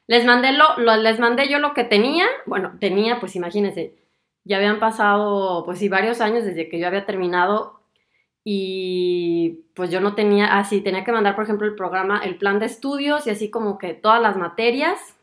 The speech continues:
creo que se llama Pensum. Yo no había escuchado esa palabra en mi vida,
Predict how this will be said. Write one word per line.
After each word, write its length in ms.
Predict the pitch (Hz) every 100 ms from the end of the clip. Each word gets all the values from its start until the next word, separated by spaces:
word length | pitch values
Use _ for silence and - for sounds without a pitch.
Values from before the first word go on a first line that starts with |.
| _ -
creo 140 | 208
que 100 | 233
se 100 | 233
llama 300 | 196 208 -
Pensum. 460 | 214 226 233 156 - _ _ _ _ -
Yo 160 | 208 226
no 80 |
había 120 | 240 240
escuchado 300 | 240 220 214
esa 160 | 226
palabra 300 | 202 180 185
en 80 | 196
mi 80 | 170
vida, 260 | 196 285